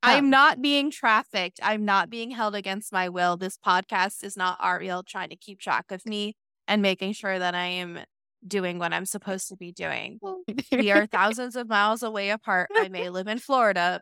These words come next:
Speaker 2: but I am not being trafficked.
Speaker 1: I'm just
Speaker 2: I just
Speaker 1: slowly conditioning you to
Speaker 2: I'm gonna get slowly and slowly more unhinged as life goes on.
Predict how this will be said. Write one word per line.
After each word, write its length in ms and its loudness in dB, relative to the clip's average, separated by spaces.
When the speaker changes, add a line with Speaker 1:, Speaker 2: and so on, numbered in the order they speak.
Speaker 2:
but 160 0
I 100 0
am 140 -6
not 240 -4
being 240 -12
trafficked. 260 0
Speaker 1:
I'm 120 4
just 220 0
Speaker 2:
I 40 -4
just 120 -6
Speaker 1:
slowly 480 4
conditioning 880 0
you 260 2
to 280 0
Speaker 2:
I'm 320 2
gonna 220 -2
get 140 -4
slowly 520 -2
and 120 -4
slowly 360 -8
more 240 -6
unhinged 640 -8
as 360 -4
life 280 -8
goes 220 -10
on. 240 -14